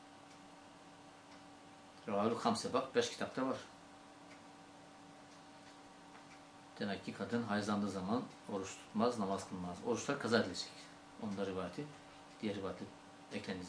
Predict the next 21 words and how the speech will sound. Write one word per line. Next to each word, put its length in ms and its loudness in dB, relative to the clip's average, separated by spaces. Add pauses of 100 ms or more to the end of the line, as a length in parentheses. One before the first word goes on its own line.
zaman 140 2 (1080)
hüküm 160 4
ortaya 180 0
çıkıyor. 240 -4 (180)
Hani 240 8
Ebi 160 12
Hureyre, 520 12
hani 200 8
Nebi 140 6
sallallahu 220 6
aleyhi 160 4
ve 40 -6
sellem 20 -4
kal. 220 12 (1700)
Ye'ti 380 12
şeytanu 640 12
ahadeküm. 560 10 (1300)
Sizden 380 10
birine 180 12
şeytan 320 12
gelir. 260 12